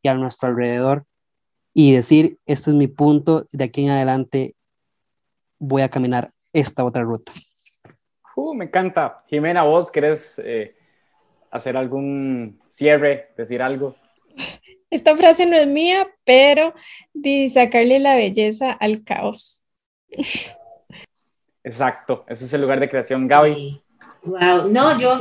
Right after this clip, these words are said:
Speaker 4: nada más, o sea, va a sonar co-, como todo as-, todo,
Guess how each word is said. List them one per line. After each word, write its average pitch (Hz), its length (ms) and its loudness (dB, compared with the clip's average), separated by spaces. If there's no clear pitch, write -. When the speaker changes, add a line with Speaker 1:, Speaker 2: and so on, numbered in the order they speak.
Speaker 4:
nada 240 280 2
más, 285 280 0
o 247 60 2
sea, 226 420 2
va 359 80 2
a - 80 -2
sonar 240 340 -4
co-, 220 300 -12
como 220 280 -2
todo 190 240 -2
as-, 214 240 -2
todo, 214 220 0